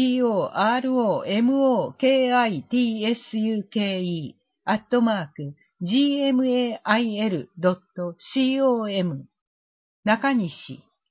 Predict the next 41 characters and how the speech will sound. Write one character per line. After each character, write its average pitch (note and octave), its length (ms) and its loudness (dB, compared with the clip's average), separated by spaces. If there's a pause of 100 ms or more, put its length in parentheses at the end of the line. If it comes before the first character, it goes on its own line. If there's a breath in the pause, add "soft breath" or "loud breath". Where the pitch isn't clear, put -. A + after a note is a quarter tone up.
(600)
羽 A#3+ 160 -2
衣 C4 420 2
着 - 180 -16
付 C#4 240 -4
け C4 60 -10
教 F#3+ 260 -4
室。 - 380 -16 (2250)
ゲ D4 220 2
ー F4 80 -6
ト E4 140 0
ボ D#4 180 2
ー C#4+ 60 2
ル F3+ 140 0
を E3 80 -2
体 B3 240 -2
験 B3+ 240 0
し A#3 140 -6
ま A#3 120 0
せ A3 180 -4
ん D#3 100 -6
か？ D3+ 240 -12 (1500)
日 B3 100 6
本 D#4 240 0
で F3 120 0
生 F3+ 60 -2
ま F3+ 140 -2
れ F3 100 -6
た F3+ 140 -4
す - 140 -8
べ C#4 120 -2
て F3+ 120 -4
の D#3 120 -4
世 G3+ 180 -6
代 D#3 240 -6
が D3 180 -4
一 F#3+ 100 -4
緒 C#4 240 -2
に B3+ 160 0
楽 G#3+ 220 -2
し - 160 -10
め、 D3 200 -8